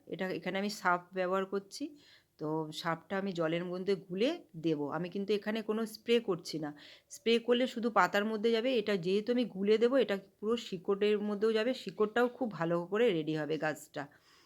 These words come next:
তো আপনারা আমার ভিডিওটা দেখবেন, ভিডিওটা ভালো লাগলে লাইক, শেয়ার, সাবস্ক্রাইব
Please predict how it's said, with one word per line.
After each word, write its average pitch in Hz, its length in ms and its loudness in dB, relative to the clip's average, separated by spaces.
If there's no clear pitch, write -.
তো 185 140 -4
আপনারা 214 300 2
আমার 226 160 4
ভিডিওটা 208 440 0
দেখবেন, 196 540 4
ভিডিওটা 202 400 2
ভালো 190 220 0
লাগলে 202 300 2
লাইক, 165 280 2
শেয়ার, 202 260 -2
সাবস্ক্রাইব 202 560 -4